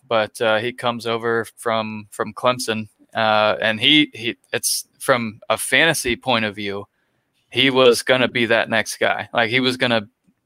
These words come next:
probably beat out, uh, the other backs there and become the man at Clemson.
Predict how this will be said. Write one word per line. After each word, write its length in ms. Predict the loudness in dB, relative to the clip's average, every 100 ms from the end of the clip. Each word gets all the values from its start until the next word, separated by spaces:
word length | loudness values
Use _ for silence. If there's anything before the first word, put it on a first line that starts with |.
| _
probably 680 | 0 2 4 4 4 4 0 -12 -20 -4
beat 220 | 0 2
out, 300 | 2 4 2 -2 -20 -20 -18 -18 -18 -20 -20 _ 0
uh, 640 | 4 4 4 4 2 -2 -6 -2
the 100 | 2
other 180 | 2 0
backs 380 | 2 2 0 -2
there 400 | 0 2 0 -6
and 160 | -12 -10
become 380 | -10 -2 -2 -2
the 100 | -4
man 240 | -2 -2
at 140 | -4 -6
Clemson. 560 | -8 -8 -8 -10 -12